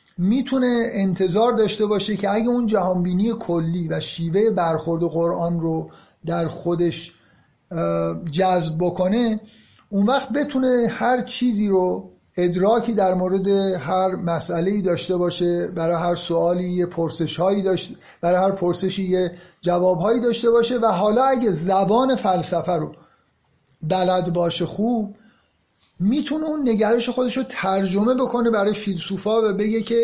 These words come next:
این چیزیه که من از قرآن می‌فهمم،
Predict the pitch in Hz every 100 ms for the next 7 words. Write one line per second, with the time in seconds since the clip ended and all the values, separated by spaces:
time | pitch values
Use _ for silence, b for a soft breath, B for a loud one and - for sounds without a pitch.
0 | 226 208 226 240 226 B B B B _
1 | - 226 208 233 220 220 214 208 180 175
2 | 180 190 196 202 208 196 196 202 196 190